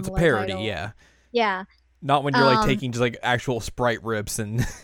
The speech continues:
Speaker 2: <laughs> showing, like, screens and everything. <laughs>
Speaker 1: Right.
Speaker 2: That makes it a little
Speaker 1: Um,
Speaker 2: more suspect. <laughs>
Speaker 1: Which, like, Guile is an ongoing character in this.
Speaker 2: Mm-hmm.
Speaker 1: Like, he just shows up and talks a lot.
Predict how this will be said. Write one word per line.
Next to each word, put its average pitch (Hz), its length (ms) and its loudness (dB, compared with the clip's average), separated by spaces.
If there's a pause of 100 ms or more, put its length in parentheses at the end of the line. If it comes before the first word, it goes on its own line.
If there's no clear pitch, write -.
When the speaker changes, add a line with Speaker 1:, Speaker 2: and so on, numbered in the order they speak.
Speaker 2:
<laughs> - 220 -20
showing, 120 440 2
like, 110 240 -2
screens 123 580 -4
and 110 80 -4
everything. 110 720 -4
<laughs> - 60 -20 (400)
Speaker 1:
Right. 226 520 0 (200)
Speaker 2:
That 185 120 -6
makes 170 180 -2
it 147 80 -4
a 143 80 6
little 135 200 6
Speaker 1:
Um, 120 60 0
Speaker 2:
more 123 180 4
suspect. - 760 -4 (260)
<laughs> - 260 -20
Speaker 1:
Which, 254 340 0
like, 226 340 0 (960)
Guile 247 400 4
is 240 180 0
an 226 140 -2
ongoing 214 1600 -4
character 208 580 -4
in 202 240 -10
this. - 540 -12
Speaker 2:
Mm-hmm. 113 160 -8
Speaker 1:
Like, 214 220 -6 (280)
he - 220 -8
just 233 200 -4
shows 214 380 0
up 202 220 -2
and 202 340 -14
talks 196 400 -6
a 208 80 -8
lot. 185 380 -8